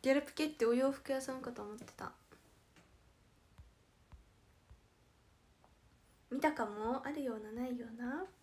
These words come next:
佐野ラーメン。佐野ラーメンってなんだ？佐野、佐野市？地名かな？佐野ラーメンってどこ、どこですか？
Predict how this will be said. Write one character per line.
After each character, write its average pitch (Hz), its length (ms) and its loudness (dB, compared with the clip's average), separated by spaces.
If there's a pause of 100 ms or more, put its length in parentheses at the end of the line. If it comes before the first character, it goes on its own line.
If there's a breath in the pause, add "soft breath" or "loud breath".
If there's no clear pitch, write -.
(720 loud breath)
佐 - 140 -4
野 294 180 4
ラ 359 80 8
ー 320 80 4
メ 240 160 4
ン。 220 60 -4
佐 - 220 -8
野 330 140 4
ラ 427 60 10 (100)
ー 381 40 6
メ 269 100 4
ン 240 60 2
っ - 20 -4
て 247 100 -6
な 247 140 2
ん 247 80 0
だ？ 220 340 -2 (3500)
佐 - 240 2
野、 285 180 8
佐 - 220 -4
野 285 140 6
市？ 294 360 -4 (2750)
地 - 180 0
名 277 220 4
か 277 160 0
な？ 247 360 0
佐 - 200 -6
野 285 100 0
ラ 320 140 2
ー - 20 0
メ 240 140 -2
ン - 20 -6
っ - 40 -6
て - 120 -14
ど 247 120 -2
こ、 247 120 -4 (140)
ど 254 100 -2
こ 294 80 -2
で 254 140 0
す - 80 -10
か？ - 340 -10